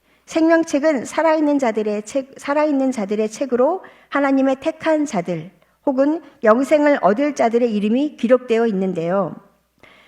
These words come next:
하나님 나라의 이름이 새겨지는 것이야말로 예수님의 사역 속에서 하나님의 은혜를 체험하는 최고의 이로움인 것이죠.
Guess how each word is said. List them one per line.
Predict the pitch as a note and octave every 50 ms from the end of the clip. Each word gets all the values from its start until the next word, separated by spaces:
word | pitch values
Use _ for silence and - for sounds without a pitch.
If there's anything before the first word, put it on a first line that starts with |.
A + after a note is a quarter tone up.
| _ _
하나님 | - D4+ D#4+ D#4+ D#4+ D#4 D#4
나라의 | D4 B3+ A#3+ A#3+ A#3+ B3 A#3+ G#3 G#3
이름이 | G3+ A#3 A#3 A#3+ B3
새겨지는 | A#3+ - E4+ - E4 D#4+ D#4 C#4+ C#4 C#4 C#4+
것이야말로 | - - G3+ G3 - - A#3 A3 G#3+ F3+ E3+ E3+ F3 G#3+ B3 C4 F#3+ D#3 E3 G3 - _ _ _ -
예수님의 | F#3 G3 G3 A3+ A3 G#3+ G#3 G#3 G3+ G3+
사역 | G3+ - - D4+ D4+ D4+
속에서 | - - C4+ A#3+ A3+ A3 - A3 A#3 C#4+ D#4+ E4+ - _ _ _ _ _ -
하나님의 | - A#3+ A#3 A3+ A3+ A3 A3 A3 A3+ G#3+ -
은혜를 | G#3 A3 A3+ A3+ A3+ B3+ B3
체험하는 | B3 - D#4 D#4 C#4+ B3+ A#3 C4+ D4+ C#4+ A#3 - - - - -
최고의 | - - E4+ E4+ D4+ D4 C#4+ D4 D4+ D#4 - - G3+
이로움인 | G3+ G#3+ A3+ A#3 A3 G#3+ A3+ C4 C#4+
것이죠. | C4+ G3+ E3+ - - - - - D#3+ E3